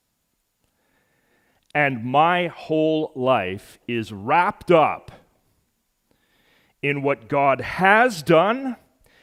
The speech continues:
and what he is doing in Jesus. In the crucifixion, resurrection, ascension, and return of Jesus Christ. Each and every one of us, no matter who we are,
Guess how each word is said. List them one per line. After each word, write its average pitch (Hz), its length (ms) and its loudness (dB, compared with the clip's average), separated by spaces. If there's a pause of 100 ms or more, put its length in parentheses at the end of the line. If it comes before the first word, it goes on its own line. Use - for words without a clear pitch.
(280)
and 151 240 0
what 151 200 2
he 147 280 -8
is 220 440 0
doing 143 640 -2 (520)
in 151 260 -2
Jesus. 117 720 -8 (2250)
In 147 100 -6
the 123 80 -4
crucifixion, 180 1120 -2
resurrection, 151 1000 0
ascension, 160 920 -4
and 131 240 -6
return 156 720 -6
of 117 200 -8
Jesus 135 460 -8
Christ. - 540 -8
Each 226 480 -2
and 208 160 -6
every 170 400 0
one 160 320 0
of 196 120 -4
us, 208 240 -2
no 135 100 -10
matter 120 280 -4
who 165 240 -6
we 247 180 -4
are, 180 440 0